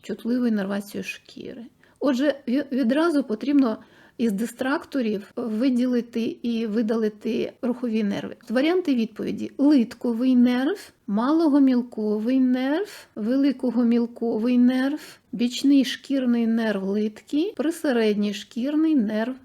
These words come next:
литки. Із варіантів ми видаляємо малогомілковий і великогомілковий нерв, вони є руховими. І залишається у нас nervus suralis, nervus cutaneus sure lateralis і nervus cutaneus sure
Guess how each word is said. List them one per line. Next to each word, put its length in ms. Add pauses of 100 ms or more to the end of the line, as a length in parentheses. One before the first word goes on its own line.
(280)
литки. 680 (260)
Із 440 (400)
варіантів 800 (220)
ми 420
видаляємо 680
малогомілковий 1160
і 320 (100)
великогомілковий 1120
нерв, 300
вони 240
є 180
руховими. 680 (160)
І 340
залишається 880
у 120
нас 480
nervus 520
suralis, 580 (100)
nervus 400
cutaneus 760
sure 240
lateralis 800
і 40
nervus 460
cutaneus 640
sure 240